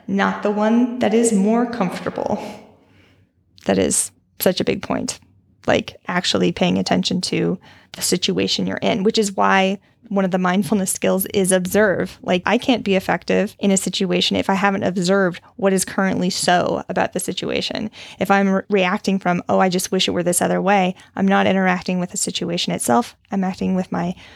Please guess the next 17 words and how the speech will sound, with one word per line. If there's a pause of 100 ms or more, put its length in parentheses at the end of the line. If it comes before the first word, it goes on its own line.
(300)
wishes,
my
longings, (480)
and (180)
those
aren't
actually
what's
happening. (380)
So, (640)
and
finally,
let
go
of
willfulness, (720)
willfulness,